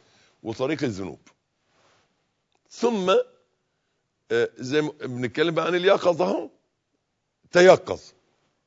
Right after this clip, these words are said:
لما تيقظ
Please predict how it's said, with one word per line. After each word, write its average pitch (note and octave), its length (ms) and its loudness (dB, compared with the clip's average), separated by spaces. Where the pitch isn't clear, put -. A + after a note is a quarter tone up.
لما F#3+ 320 0
تيقظ F3+ 680 -2